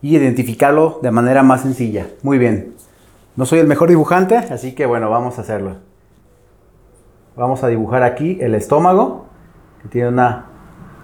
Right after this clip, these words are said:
una forma característica. Y pues vamos a dibujar aquí la parte del intestino, lo vamos a hacer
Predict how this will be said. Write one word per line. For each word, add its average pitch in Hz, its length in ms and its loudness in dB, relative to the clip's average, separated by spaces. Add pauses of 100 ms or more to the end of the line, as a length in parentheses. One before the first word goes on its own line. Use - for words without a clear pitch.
(220)
una 123 180 4
forma 123 600 2 (1200)
característica. 143 920 0 (1400)
Y 175 220 4
pues 127 180 2
vamos 147 260 2
a 139 60 4
dibujar 123 340 2
aquí 180 480 -2
la 113 160 -8
parte 123 280 2
del 127 140 2
intestino, 139 500 2
lo 151 120 4
vamos 156 240 0
a - 20 -4
hacer 147 240 -2